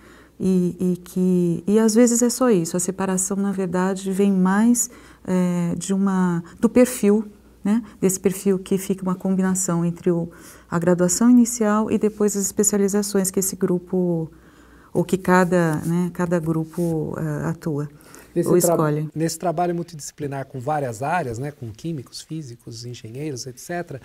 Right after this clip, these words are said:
Speaker 2: também é muito interessante, como você tá falando da formação inicial que cada um tem, ele também tem uma visão, uma forma de pensar diferente, né? Então, o físico trabalha com uma, com, com um certo tipo de modelo,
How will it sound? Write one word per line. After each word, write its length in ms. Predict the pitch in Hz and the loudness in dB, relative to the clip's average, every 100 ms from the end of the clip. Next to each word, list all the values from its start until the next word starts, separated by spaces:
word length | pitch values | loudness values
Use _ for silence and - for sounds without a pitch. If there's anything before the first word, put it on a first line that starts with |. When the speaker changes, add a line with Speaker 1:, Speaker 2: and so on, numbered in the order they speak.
| - - _ | -20 -20 _
Speaker 2:
também 200 | 160 175 | -6 -4
é 40 | |
muito 200 | 185 196 | -4 -4
interessante, 360 | 208 202 170 151 | -4 -4 -4 -4
como 120 | 160 | -6
você 140 | 143 - | -8 -4
tá 140 | 165 | -4
falando 360 | - 143 131 131 | -4 -6 -6 -6
da 220 | 131 127 | -4 -4
formação 580 | - 170 160 151 202 190 | -2 -2 -2 -4 -6 -6
inicial 580 | 170 143 - 151 165 | -6 -6 -4 0 0
que 100 | 151 | 0
cada 240 | - 135 123 | -6 -8 -8
um 100 | 120 | -8
tem, 240 | - 196 | -4 -2
ele 140 | 180 175 | -2 -4
também 260 | 185 190 | -6 -4
tem 100 | 190 | -2
uma 160 | 196 202 | -2 -2
visão, 380 | 175 180 175 202 | -4 -4 -2 -2
uma 140 | 185 | -4
forma 320 | - 233 233 | -2 -2 -2
de 80 | 202 | -4
pensar 380 | 196 190 156 190 | -4 -6 -2 -4
diferente, 600 | 180 175 202 160 123 - | -4 -4 -4 -4 -8 -10
né? 200 | 131 160 - - - _ | -10 -10 -14 -20 -20 _
Então, 160 | 175 185 | -2 -2
o 20 | |
físico 440 | - 208 190 202 | -2 -6 -6 -6
trabalha 400 | - 175 170 165 | -4 -2 0 0
com 100 | 160 | -2
uma, 220 | 165 156 143 | -6 -8 -8
com, 340 | - 156 147 - | -8 -8 -10 -12
com 160 | 151 | -12
um 20 | |
certo 340 | 143 - 160 160 | -8 -4 -4 -4
tipo 200 | - - | -12 -12
de 80 | 139 | -10
modelo, 640 | 139 127 127 190 190 185 | -10 -6 -2 0 0 0